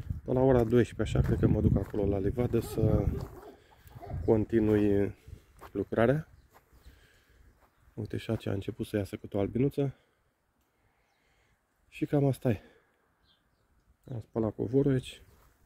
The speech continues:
Intru încălțat acum și cu noroi și cu alea, așa trebuie să-l spăl. Bun, cam asta este.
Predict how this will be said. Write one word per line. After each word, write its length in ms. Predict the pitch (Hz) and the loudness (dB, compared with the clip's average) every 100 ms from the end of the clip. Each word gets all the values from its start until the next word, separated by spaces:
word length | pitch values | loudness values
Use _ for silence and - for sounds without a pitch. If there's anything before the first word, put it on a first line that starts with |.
| _ - _ _ - - - _ _ _ _ - - - _ _ | _ -20 _ _ -20 -20 -20 _ _ _ _ -20 -20 -20 _ _
Intru 300 | - 110 - | -6 -4 -2
încălțat 460 | 107 110 - 120 98 | 0 0 2 0 0
acum 200 | - - | -6 -10
și 140 | - | -6
cu 100 | - | 0
noroi 360 | 101 101 110 120 | 0 4 6 6
și 120 | - | 4
cu 100 | - | -2
alea, 160 | 113 113 | 0 -2
așa 140 | 104 - | -4 -8
trebuie 220 | 113 110 | -6 -6
să-l 140 | - | -8
spăl. 260 | 101 _ - - - - - - - - - - - | -12 _ -20 -20 -20 -8 -4 -2 -4 -6 -4 -4 -4
Bun, 240 | - 131 127 - - - - - - - | 0 2 2 0 -10 -10 -12 -16 -20 -8
cam 220 | - 127 | 0 2
asta 200 | 120 107 | 2 0
este. 200 | 92 - | -2 -6